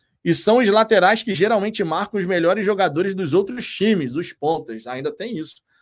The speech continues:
A gente sofreu muito, cara, com os corredores laterais ali. Sofreu demais nessa temporada. E por isso que a gente não ter um cara já contratado,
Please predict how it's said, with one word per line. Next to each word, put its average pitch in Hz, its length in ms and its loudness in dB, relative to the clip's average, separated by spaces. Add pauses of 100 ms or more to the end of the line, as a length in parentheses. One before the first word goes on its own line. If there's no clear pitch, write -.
(120)
A 113 60 -12
gente 143 160 -8
sofreu 180 340 -2
muito, 202 380 -2
cara, 147 220 -2
com 143 120 -10
os 139 80 -8
corredores 147 480 -2
laterais 135 480 -4
ali. 123 320 -4 (840)
Sofreu 151 460 0
demais 180 580 0
nessa 160 240 -4
temporada. 131 640 -6 (460)
E 143 80 -4
por 165 220 0
isso 185 200 -4
que 214 240 0
a 208 80 6
gente 185 280 -4
não 190 120 0
ter 160 480 4
um 143 140 -2
cara 131 560 0 (500)
já 156 460 2
contratado, 143 920 -4